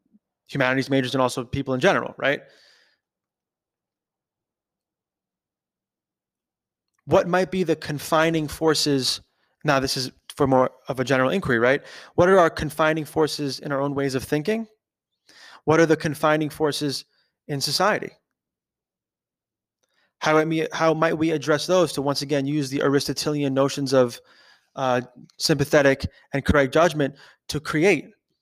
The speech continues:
a more equitable society? Or how can we encourage ourselves and others to cultivate, um, correct judgment,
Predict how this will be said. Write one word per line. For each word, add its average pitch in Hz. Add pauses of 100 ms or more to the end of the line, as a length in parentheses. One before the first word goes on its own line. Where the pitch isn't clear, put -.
(400)
a 151
more 151
equitable 131 (340)
society? - (4000)
Or 147
how 151
can 165
we 156
encourage 156
ourselves 143
and 143
others 165 (380)
to 139 (160)
cultivate, 139 (880)
um, 120 (1120)
correct 190
judgment, -